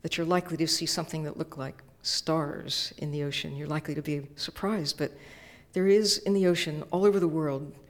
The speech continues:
the phenomenon known as bioluminescence.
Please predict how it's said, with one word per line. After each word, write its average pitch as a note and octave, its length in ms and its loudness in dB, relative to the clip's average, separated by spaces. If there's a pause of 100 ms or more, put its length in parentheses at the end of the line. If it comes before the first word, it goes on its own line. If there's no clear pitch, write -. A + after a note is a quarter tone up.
(580)
the F3 80 -2
phenomenon E3+ 600 2
known D#3+ 220 2
as D3+ 140 0
bioluminescence. D#3+ 1160 0